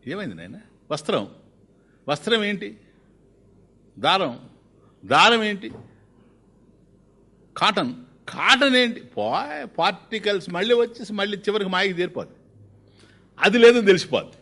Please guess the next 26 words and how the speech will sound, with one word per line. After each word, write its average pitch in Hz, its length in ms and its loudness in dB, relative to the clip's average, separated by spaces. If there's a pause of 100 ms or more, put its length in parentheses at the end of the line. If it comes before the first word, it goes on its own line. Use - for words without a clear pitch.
(200)
ఇంకా 202 140 -2
ఉన్నది 214 260 2
ఇది 196 180 6
అంటది. 127 280 0 (920)
కాబట్టి 156 680 -8 (640)
అధిష్టానానికన్నా 170 1120 -2
భిన్నంగా 135 680 2
ఆరోపితమైనటువంటి 131 1040 0
వస్తువు 110 360 -6
ఉండడానికి 120 420 -2
అవకాశమే 120 680 -2 (240)
లేదు. 85 680 -4 (340)
కాబట్టి 139 300 -2
ఇప్పుడు 135 180 -8
రెండు 156 240 -2
ఉన్నాయి 175 220 0
నాయన 110 200 -4
మన 107 180 -8
దగ్గర 110 280 -4 (160)
ఈరోజు 113 260 -8
సబ్జెక్ట్లో, 117 360 -8
వినండి. 110 300 -8 (420)
అధిష్టానం 135 480 0
ఒకటి, 156 360 -2 (760)
ఆరోపించబడింది 147 720 -2
ఒకటి. 90 280 -6